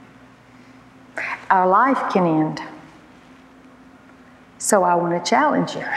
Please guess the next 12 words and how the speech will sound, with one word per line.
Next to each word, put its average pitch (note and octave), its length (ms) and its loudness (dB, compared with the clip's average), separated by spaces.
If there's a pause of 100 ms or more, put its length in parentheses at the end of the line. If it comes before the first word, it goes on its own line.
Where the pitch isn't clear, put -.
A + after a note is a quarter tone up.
(180)
<laughs> - 60 0 (1800)
When G#3+ 180 4
you G#3 60 4
don't A3+ 300 2
get B3+ 240 2
your A#3+ 100 2
way, B3+ 640 2 (240)
pay A3 200 4
attention G#3+ 480 0
to G#3 80 2
your G3 200 2
response. - 960 -4